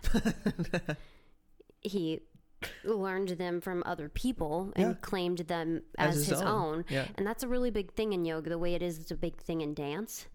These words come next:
Speaker 1: Yeah.
Speaker 2: You can't just say, "I invented these poses." You have to say, "My teacher so-and-so invented this," or, "This is the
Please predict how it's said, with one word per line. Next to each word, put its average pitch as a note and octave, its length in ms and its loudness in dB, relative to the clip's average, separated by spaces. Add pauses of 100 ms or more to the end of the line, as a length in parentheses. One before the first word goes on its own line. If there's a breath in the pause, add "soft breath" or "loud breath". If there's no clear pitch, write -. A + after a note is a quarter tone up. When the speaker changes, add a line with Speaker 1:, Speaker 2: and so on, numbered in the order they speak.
(120)
Speaker 1:
Yeah. A3 200 2 (140)
Speaker 2:
You G3+ 140 0
can't A3 320 -2
just F#3+ 260 0
say, F#3 340 0
"I E3+ 160 0
invented E3 840 -2 (100)
these E3 260 -2
poses." D#3+ 720 -2
You G3 140 0
have F#3 240 -2
to F#3 80 -2
say, D#3+ 460 -2 (580 loud breath)
"My F#3+ 320 0
teacher F#3 760 0 (240)
so-and-so G#3+ 640 0
invented E3 440 0
this," D#3+ 420 -2
or, E3+ 240 0
"This F#3+ 240 -2
is F3 280 -2
the D#3+ 400 0